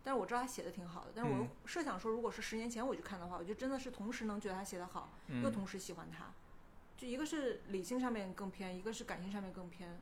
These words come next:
Speaker 1: 就是有差别了。
Speaker 2: 那你更喜欢，嗯，就去年来说的话，你有特别喜欢的作者和书吗？
Speaker 1: 去年，去年我最喜欢的是特德·江的那两本，
Speaker 2: 嗯。
Speaker 1: 就我读完之后，我觉得全年我读的最喜欢的书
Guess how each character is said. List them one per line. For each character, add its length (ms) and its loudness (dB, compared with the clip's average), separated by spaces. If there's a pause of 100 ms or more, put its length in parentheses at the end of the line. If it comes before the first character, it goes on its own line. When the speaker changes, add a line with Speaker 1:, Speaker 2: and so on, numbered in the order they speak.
Speaker 1:
就 140 -12
是 220 -4
有 120 -4
差 220 -4
别 160 -6
了。 160 -8 (160)
Speaker 2:
那 100 12
你 100 8
更 200 8
喜 180 2
欢， 480 4 (520)
嗯， 280 2
就 160 6
去 180 2
年 140 6
来 180 4
说 160 4
的 120 2
话， 180 4
你 140 2
有 400 2
特 120 2
别 140 4
喜 160 0
欢 180 -2
的 60 -2
作 220 2
者 260 -4
和 380 -4
书 200 -6
吗？ 200 -4 (1040)
Speaker 1:
去 160 -2
年， 480 2 (360)
去 140 -4
年 160 6
我 140 6
最 120 0
喜 140 0
欢 100 0
的 140 -4
是 180 -4
特 140 -6
德· 80 -2
江 220 -4
的 260 -8
那 140 -6
两 160 -6
本， 120 -12 (100)
Speaker 2:
嗯。 300 2
Speaker 1:
就 80 2 (240)
我 80 2
读 140 -4
完 240 2
之 100 -6
后， 140 -4
我 140 -4
觉 120 -6
得 140 -4 (180)
全 240 -6
年 160 -4
我 100 -6
读 120 -6
的 60 -4
最 120 -6
喜 140 -6
欢 180 -10
的 60 -10
书 120 -12